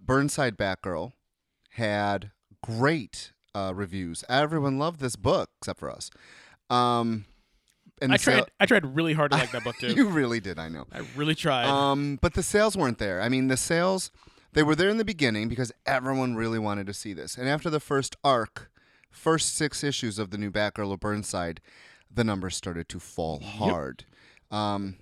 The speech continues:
Speaker 2: Yep.
Speaker 1: so that is a, a great reviewed comic that didn't do it. Just didn't do it.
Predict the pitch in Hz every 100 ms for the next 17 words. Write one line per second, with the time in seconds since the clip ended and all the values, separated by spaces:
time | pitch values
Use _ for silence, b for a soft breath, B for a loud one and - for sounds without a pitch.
0 | - 101 127 - 143 123 123 131 120 -
1 | 117 120 120 110 104 107 - 165 147 -
2 | 98 - - - 90 92 87 143 117 -
3 | - - _ - 107 - 117 117 175 127